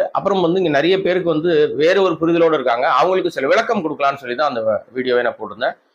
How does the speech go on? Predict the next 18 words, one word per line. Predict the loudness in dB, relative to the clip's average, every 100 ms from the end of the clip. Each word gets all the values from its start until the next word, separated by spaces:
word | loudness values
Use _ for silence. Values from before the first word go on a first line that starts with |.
| _ -4
இதுல | -2 -2
பூடகம் | 0 0 0 -2
ஒண்ணும் | 0 0
இல்ல, | 2 0
ஜே | 0 0
எம் | 0 0
ரவி | -2 -4
குறித்து | -6 -6 -4
நான் | -4 -4
போட்ட | -4 -2
ஒரு | -2 -4
வீடியோ. | -4 -2 -2 -4 _ _ -6
அந்த | -2 2
வீடியோல | 2 2 2
சில | 2
பேர் | 2 2
கமெண்ட்லாம் | 0 -2 0 -2
பண்ணியிருந்தாங்க. | 0 0 -2 0